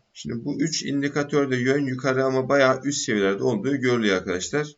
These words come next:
Stokastik R S I, bir de üstel hareketli ortalamaya bakalım. Şu anda üstel hareketli ortalama çizgisi elli altı yirmide yön yukarı. Stokastik R S I'da olumlu gözüküyor arkadaşlar. Hareketli ortalamalara baktığımızda yirmi günlük hareketli ortalama mavi çizgi,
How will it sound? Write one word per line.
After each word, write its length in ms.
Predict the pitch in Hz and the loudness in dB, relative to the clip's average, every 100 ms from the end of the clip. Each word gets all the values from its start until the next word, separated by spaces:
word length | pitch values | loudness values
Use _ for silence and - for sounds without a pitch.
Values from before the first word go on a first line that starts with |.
| _ _ | _ _
Stokastik 760 | - - 135 139 135 - 156 | -10 -6 -2 -2 -2 -6 -4
R 160 | 117 113 | -2 0
S 280 | 110 123 131 | 0 -2 0
I, 40 | |
bir 160 | 139 127 | 0 -2
de 80 | 113 | -4
üstel 340 | 120 - 135 | -6 -4 -2
hareketli 480 | 113 110 110 - 113 | -2 -2 -6 -4 -4
ortalamaya 480 | 110 107 90 92 110 | -4 -4 -2 -2 -2
bakalım. 460 | 113 101 113 135 - - | -2 -2 -2 -6 -14 -10
Şu 160 | - | -4
anda 240 | 139 139 135 | -2 -2 -4
üstel 300 | 131 - 151 | -4 -2 0
hareketli 460 | 143 135 143 - | 0 0 -4 -2
ortalama 460 | 135 131 131 131 135 | 0 0 0 -2 -2
çizgisi 420 | - 113 113 - | -4 -4 -4 -4
elli 300 | - 123 127 | 0 0 2
altı 280 | 123 127 127 | 0 -2 -2
yirmide 360 | 107 95 92 123 | -2 -2 0 -2
yön 320 | 123 135 120 | 0 0 0
yukarı. 540 | 117 127 104 113 160 - _ - | -2 0 2 2 -2 -8 _ -20
Stokastik 560 | - 131 139 139 156 | -6 -2 -2 -4 -4
R 200 | 120 131 | 0 0
S 240 | - 127 120 | 0 0 0
I'da 180 | 143 - | 0 -2
olumlu 360 | 139 117 131 | -2 -2 -2
gözüküyor 440 | 143 123 107 113 98 | -2 -2 -2 -2 -2
arkadaşlar. 520 | 101 95 - 151 151 _ _ - | -2 -4 -4 -6 -6 _ _ -4
Hareketli 520 | 104 127 135 131 151 | -2 0 -2 -2 0
ortalamalara 680 | 143 143 123 107 98 92 | 0 0 0 0 2 2
baktığımızda 760 | 117 123 - 117 101 95 101 120 | 0 -4 -4 -4 -2 -2 -2 -2
yirmi 400 | 107 117 127 127 | -2 -2 -2 -2
günlük 300 | 104 87 87 | -2 -4 -4
hareketli 500 | 101 113 117 107 - | -2 -2 -4 -4 -4
ortalama 440 | 131 127 123 127 | -4 -4 -4 -4
mavi 320 | 117 117 131 131 | 0 0 0 -2
çizgi, 500 | 131 120 127 131 | -6 -4 -2 -4